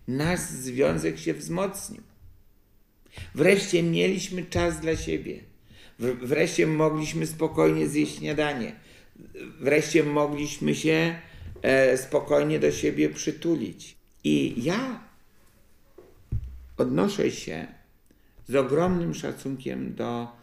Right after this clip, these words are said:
takiej kategorii relacji, jaką jest miłość. I sam często, czy w książkach, czy w wywiadach mówię, e, że jestem ogromnym fanem miłości. Ale chcę też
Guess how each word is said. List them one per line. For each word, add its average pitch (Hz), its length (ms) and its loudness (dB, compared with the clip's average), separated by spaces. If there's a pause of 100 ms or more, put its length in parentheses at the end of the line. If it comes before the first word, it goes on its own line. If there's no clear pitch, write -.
(240)
takiej 120 340 -4
kategorii 117 760 0
relacji, 107 480 -2
jaką 104 280 -6
jest 101 320 -8
miłość. 92 760 -12 (600)
I - 60 -12
sam 139 280 -2
często, 127 380 -2
czy 113 160 -10
w - 60 -16
książkach, 117 720 -4
czy 110 140 -8
w 98 80 -12
wywiadach 110 680 -2
mówię, 113 440 -2 (640)
e, 110 300 0
że 117 140 0
jestem 120 520 0
ogromnym 110 720 0
fanem 98 540 -8
miłości. - 720 -10 (2500)
Ale 220 360 8
chcę - 300 -4
też - 840 -10